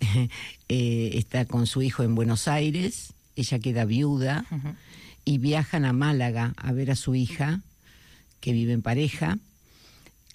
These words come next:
Speaker 1: con el actor que se llama Gabriel Beck, y este, y bueno, eh, pasan muchas cosas que no quiero decir,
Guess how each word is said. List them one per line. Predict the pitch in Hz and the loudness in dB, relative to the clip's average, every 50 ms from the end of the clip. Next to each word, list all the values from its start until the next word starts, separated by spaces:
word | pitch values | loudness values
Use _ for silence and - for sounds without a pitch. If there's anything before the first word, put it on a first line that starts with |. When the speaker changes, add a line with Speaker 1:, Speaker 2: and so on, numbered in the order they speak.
| _ _ - | _ _ -6
Speaker 1:
con | - 123 120 | -2 0 2
el | 117 107 107 | 2 2 0
actor | 107 - - 120 110 104 | 0 -2 -2 -2 -2 0
que | 104 | 0
se | - - | 0 0
llama | 117 110 107 104 104 | 2 2 2 2 2
Gabriel | 101 101 101 101 107 110 110 110 | 2 2 2 2 2 2 2 2
Beck, | 110 147 165 175 - - - - - - | 2 0 0 -2 -4 -6 -12 -18 -18 -12
y | - - - 131 127 123 120 | -6 -2 0 2 2 2 2
este, | 117 104 - - - 131 123 123 120 120 117 117 113 113 113 113 113 107 104 127 139 - - - - _ _ | 0 0 -2 -4 -4 -2 0 2 2 2 2 2 2 2 2 0 0 0 -2 -4 -6 -10 -16 -20 -20 _ _
y | - - 139 | -4 -2 0
bueno, | 139 170 185 180 147 123 117 113 107 - - - - - - - - | 2 2 2 2 2 2 2 0 0 -2 -4 -6 -12 -16 -14 -10 -6
eh, | 123 120 110 107 104 101 - - - - - - 143 135 120 - - - - - - - - - - - - - | -4 -2 0 0 0 0 0 0 -2 -2 -4 -4 -4 -6 -6 -10 -16 -20 -20 -20 -20 -20 -20 -20 -20 -20 -8 -2
pasan | - 135 135 - 143 127 123 120 117 113 110 110 117 | 0 0 2 2 2 2 2 4 4 4 2 2 2
muchas | 127 127 135 131 - 131 - | 2 2 2 2 0 -2 -2
cosas | - 135 127 120 - 151 139 | 0 0 0 0 0 0 0
que | - 113 | 2 2
no | 110 117 | 2 2
quiero | 110 135 123 127 | 2 2 2 2
decir, | 127 131 123 - 180 180 175 180 202 | 2 2 0 0 0 0 0 0 -2